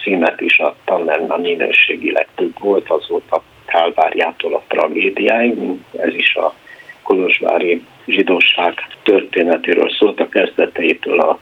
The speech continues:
második világháborús pusztulásig, és némiképpen az újrakezdés is benne van a háború utáni újrakezdési próbálkozások. Érdekes az, hogy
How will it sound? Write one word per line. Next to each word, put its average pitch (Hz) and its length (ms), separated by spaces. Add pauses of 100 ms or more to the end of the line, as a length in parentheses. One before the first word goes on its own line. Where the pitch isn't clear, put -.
második - 500
világháborús - 840
pusztulásig, - 920
és - 480
némiképpen 87 760
az - 180
újrakezdés - 920
is - 200
benne - 440
van - 200
a - 80
háború - 420
utáni - 520 (280)
újrakezdési - 1300
próbálkozások. - 1040 (240)
Érdekes - 600
az, - 280
hogy 95 280